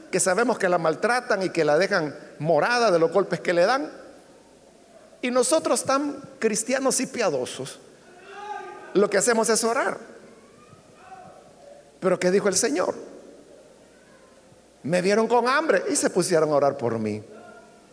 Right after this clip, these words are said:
Me vieron sediento y vieran qué oración la que hicieron. Me vieron migrante y me desearon que Dios me bendijera".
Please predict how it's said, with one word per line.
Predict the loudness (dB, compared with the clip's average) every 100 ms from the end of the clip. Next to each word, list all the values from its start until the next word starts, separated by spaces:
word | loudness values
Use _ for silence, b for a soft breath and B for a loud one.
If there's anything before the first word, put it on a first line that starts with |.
| -20 -20 -20 -20 -20 -20 -4
Me | 0 4
vieron | 4 2
sediento | 2 2 4 2 2 0 0 -2 -8 -18 -18 -6
y | -2
vieran | 0 0 0 -2 0
qué | 2
oración | 2 0 -2 -2 -2
la |
que | -2
hicieron. | -4 -2 -2 -2 -8 -20 -20 -20 _ _ _ _ _ _ _ _ _ _ _ _ _ _ -2
Me | 0
vieron | 2 2 2 0
migrante | 2 2 2 2 0 2 2 2 -2 -12 -16 -18 -20 -20 -12
y | -6
me | -2
desearon | -2 0 -2 -2 -4 -4
que | -4
Dios | -4
me | -4 -2
bendijera". | -4 -4 -6 -8 -10